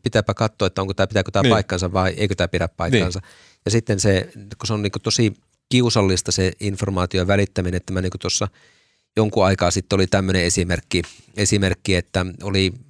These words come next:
Speaker 1: teksti, jossa puhuttiin, että tämmönen suomalainen eläköitynyt patologi kertoi sitten, varoitti piikkiproteiinin, eli tuli tämä, tuota, golf-tiin näköinen molekyyli, joka ei tosiaan ole piikin muotoinen, että, että tämän piikkiproteiinin,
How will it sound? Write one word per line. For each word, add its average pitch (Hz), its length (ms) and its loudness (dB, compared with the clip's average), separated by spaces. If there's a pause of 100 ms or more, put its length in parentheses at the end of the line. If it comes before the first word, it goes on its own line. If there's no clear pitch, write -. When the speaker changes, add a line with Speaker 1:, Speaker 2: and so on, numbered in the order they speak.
(460)
Speaker 1:
teksti, 107 340 -2
jossa 92 180 0
puhuttiin, 92 460 -2
että - 160 -6
tämmönen 90 340 -4 (260)
suomalainen 90 540 0
eläköitynyt 90 600 -2 (360)
patologi 87 600 -2 (400)
kertoi 87 480 -2
sitten, 87 260 -6
varoitti 85 340 -2
piikkiproteiinin, 80 840 -6 (200)
eli 82 120 -10 (100)
tuli - 160 -16
tämä, 82 200 -12 (1000)
tuota, - 280 -4 (920)
golf-tiin 101 880 2
näköinen 104 540 0
molekyyli, 104 420 2
joka 95 180 2
ei 95 140 2
tosiaan 92 320 -2
ole 92 100 0
piikin 101 360 0
muotoinen, 95 460 -2
että, 92 220 -4
että 101 200 -4
tämän 92 180 0
piikkiproteiinin, 95 720 -2